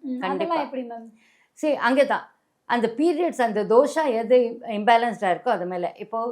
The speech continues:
Speaker 2: ஹீட்டுன்னு சொல்றேன் இல்லையா, பித்தம்னு
Speaker 1: ம்.
Speaker 2: சொல்றேன். அந்த பித்தம் அதிகமாயிட்டு அது if it overflows, அந்த பிளட்ல ஓவர்ஃப்ளோ ஆயிடுதுன்னா, அப்போ ஸ்கின் ரேஷஸ், மூட் ஸ்விங்ஸ், இந்த மாதிரி பிம்பிள்ஸ், அஹ், pain in the breast,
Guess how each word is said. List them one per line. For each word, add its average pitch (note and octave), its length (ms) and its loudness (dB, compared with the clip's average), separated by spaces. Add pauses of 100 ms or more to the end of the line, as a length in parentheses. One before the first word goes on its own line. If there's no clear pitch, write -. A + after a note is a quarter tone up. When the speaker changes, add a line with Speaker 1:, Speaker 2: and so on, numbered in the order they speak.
Speaker 2:
ஹீட்டுன்னு C#4 520 -2
சொல்றேன் F#3+ 260 -6
இல்லையா, A3+ 200 -4
பித்தம்னு B3 400 -4
Speaker 1:
ம். D#3+ 60 -8
Speaker 2:
சொல்றேன். E3+ 260 -6 (360)
அந்த B3 200 4
பித்தம் C#4+ 420 -2
அதிகமாயிட்டு A3 640 -4 (360)
அது A3+ 220 -2
if - 120 -8
it A3 120 -6 (360)
overflows, A#3+ 720 2
அந்த F3 180 -6
பிளட்ல B3+ 420 2
ஓவர்ஃப்ளோ G#3+ 380 -2
ஆயிடுதுன்னா, E3 440 -6 (380)
அப்போ D4+ 200 -4
ஸ்கின் D#4+ 360 -2
ரேஷஸ், G3+ 540 -6 (140)
மூட் A#3+ 300 -2
ஸ்விங்ஸ், F#3+ 540 -8 (440)
இந்த A3+ 140 -6
மாதிரி A3 340 -2
பிம்பிள்ஸ், B3+ 680 0 (680)
அஹ், G#3 320 -10
pain C4 260 4
in A#3 140 -4
the F#3+ 140 0 (300)
breast, F#3+ 400 -8